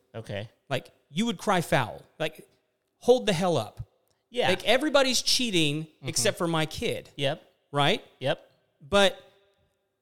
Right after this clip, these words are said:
Speaker 2: like, if your kid is cognizant of that and they recognize, like, "Look,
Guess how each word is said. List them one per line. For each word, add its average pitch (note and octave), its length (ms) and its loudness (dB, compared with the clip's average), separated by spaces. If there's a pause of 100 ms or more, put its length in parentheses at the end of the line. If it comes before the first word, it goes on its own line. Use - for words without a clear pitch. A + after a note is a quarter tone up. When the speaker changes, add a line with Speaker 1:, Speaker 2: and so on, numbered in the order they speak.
Speaker 2:
like, F3+ 240 -2
if E3 120 -4
your G#3+ 120 -2
kid A#3+ 360 -2
is D#3+ 220 0
cognizant A3+ 680 -2
of A#2 80 -10
that A2 340 -12 (380)
and E3 120 0
they F3+ 80 4
recognize, F#3 460 -2
like, D#3 120 -2
"Look, C#3+ 260 -2